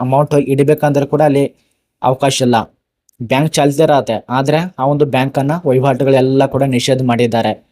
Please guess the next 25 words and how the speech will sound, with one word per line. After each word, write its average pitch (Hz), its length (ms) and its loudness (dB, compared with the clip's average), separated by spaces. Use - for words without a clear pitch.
ಕೆಲವು 151 260 4
ಕಾರಣ 139 320 0
ಇದಾವೆ, 139 540 0
ಆ 123 100 0
ಒಂದು 147 200 2
ಕಾರಣನ 135 400 -2
ಯಾವುದು 131 400 0
ಏನು 123 240 4
ಅಂತಂತ 120 300 -2
ಕೆಲವು 147 260 2
ಮಾಹಿತಿಯನ್ನ 139 380 0
ತಿಳಿಸ್ಕೊಡ್ತಾನೆ. 123 840 -4
ನನಗೆ 139 180 2
ಸಂಪೂರ್ಣ 147 480 0
ಮಾಹಿತಿ 139 340 0
ಬಂದಿಲ್ಲ, 127 340 2
ಆದ್ರೆ 151 200 2
ಕೆಲವು 147 320 0
ಮಾಹಿತಿ 143 300 -2
ನಮಗೆ 139 220 -2
ಅನುಕೂಲಕ್ಕಾಗಿ 135 920 -2
ಯಾವುದು 135 280 2
ಏನು 135 200 2
ಅಂತ 127 160 -4
ತಿಳಿಸ್ಕೊಡ್ತೇನೆ. 131 920 -2